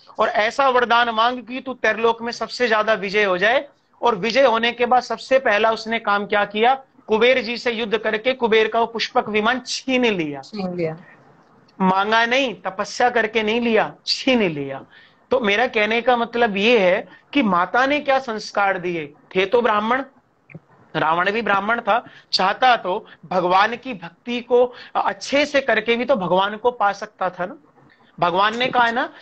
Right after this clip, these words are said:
Speaker 1: कि जो भी मेरी भक्ति करता है, मैं उसकी इक्कीस पीढ़ियों को ताड़ देता हूँ।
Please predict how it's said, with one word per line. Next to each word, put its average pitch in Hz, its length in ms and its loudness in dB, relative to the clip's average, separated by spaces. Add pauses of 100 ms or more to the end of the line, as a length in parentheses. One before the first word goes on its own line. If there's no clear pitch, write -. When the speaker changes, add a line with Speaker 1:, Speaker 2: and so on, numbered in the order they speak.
(140)
Speaker 1:
कि 269 100 -2
जो 202 220 4
भी 254 160 2
मेरी 247 280 2
भक्ति 196 320 -2
करता 220 380 0
है, 220 300 2 (220)
मैं 226 100 0
उसकी 247 280 -6
इक्कीस 302 500 -2
पीढ़ियों 233 420 2
को 285 140 2
ताड़ 240 240 4
देता 202 300 -6
हूँ। 220 300 -6